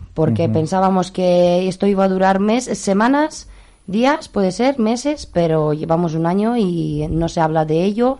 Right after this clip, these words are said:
Speaker 1: Esto es muy triste porque lo tenemos muy olvidado todo y no puede ser.
Speaker 2: Ujú.
Speaker 1: Estamos, pues, ya veis, a chicas todavía aquí, no podemos
Speaker 2: Sí.
Speaker 1: regresar a casa, no pueden regresar a casa, que a mí también me gustaría ir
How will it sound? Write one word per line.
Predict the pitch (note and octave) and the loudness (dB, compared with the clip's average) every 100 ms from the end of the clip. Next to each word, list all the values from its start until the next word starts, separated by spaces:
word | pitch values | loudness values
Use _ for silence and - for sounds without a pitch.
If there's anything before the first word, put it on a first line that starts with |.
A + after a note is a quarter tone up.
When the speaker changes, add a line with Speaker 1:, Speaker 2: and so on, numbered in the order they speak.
| - - - - - _ | -12 -20 -20 -20 -20 _
Speaker 1:
Esto | - E3+ - E3+ | -6 -6 -4 -4
es | D#3 | -2
muy | E3 D#3+ | -2 -2
triste | D#3+ F3 - A3+ | -4 -8 -8 -10
porque | - D#3 - E3+ D#3 D3+ | -8 -10 -6 -4 -2 -2
lo | D3+ | -4
tenemos | D#3+ E3+ E3+ | -4 -4 -2
muy | D#3+ F3+ F3+ | 0 0 0
olvidado | E3 D#3+ E3+ A#3 C4 | 0 -2 0 0 0
todo | G3 A#3 D#4+ E4 - - | -2 2 0 -2 -18 -12
y | F3 D#3+ D3 C#3 C3+ C3 - _ - | -6 -4 -4 -4 -8 -12 -20 _ -10
no | D3+ | -10
puede | C#3+ D3 C#3 | -8 -12 -12
ser. | F3 D3+ | -12 -8
Speaker 2:
Ujú. | A2+ | -4
Speaker 1:
Estamos, | D3+ D3+ D#3+ - | -4 -4 -6 -8
pues, | E3 D3+ C#3 - | -6 -6 -8 -8
ya | D#3+ | -6
veis, | D#3+ F3+ D#3 - | -4 -6 -10 -10
a | D3 C#3+ C#3+ C#3+ | -8 -6 -8 -10
chicas | - F#3+ G3 G#3+ | -8 -8 -4 -4
todavía | - E3 D#3 D#3+ | -2 -2 -2 -2
aquí, | D3 G3 A3+ A#3+ - | -2 -2 -4 -6 -12
no | F3 F3+ | -8 -2
podemos | F#3 E3+ E3 | 0 0 0
Speaker 2:
Sí. | |
Speaker 1:
regresar | D#3+ D3+ D3+ E3 D#3+ | -2 -4 -2 0 0
a | D3+ | 0
casa, | G3 - C4 C4+ - - - - - - _ | -2 0 0 0 -6 -20 -20 -20 -20 -20 _
no | E3+ F#3+ | 0 0
pueden | F#3+ F#3+ E3+ | 2 0 2
regresar | D#3+ D3+ D3+ D#3+ D3+ | 0 -4 -6 -4 -6
a | D3 | -2
casa, | E3+ G3+ | -2 -2
que | F#3 | -2
a | D3 | -4
mí | |
también | C#3+ D#3 D#3 | -2 -2 -2
me | D3+ | -2
gustaría | - D3+ D3 | -4 -4 -4
ir | C#3+ E3 A3 | -2 -4 -4